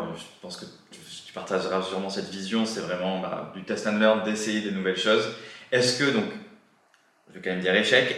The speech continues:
est-ce que ces échecs, euh, est-ce que tu as eu des échecs passés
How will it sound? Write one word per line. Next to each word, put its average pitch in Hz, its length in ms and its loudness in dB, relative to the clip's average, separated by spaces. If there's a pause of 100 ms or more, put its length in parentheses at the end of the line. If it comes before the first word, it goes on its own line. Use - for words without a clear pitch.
est-ce 120 180 4
que 151 80 2
ces 107 260 0
échecs, 113 600 2
euh, 87 400 -2
est-ce 92 100 -6
que 120 60 -4
tu 101 160 -2
as 95 40 2
eu 98 40 0
des 98 200 -2
échecs - 340 -4
passés 110 320 2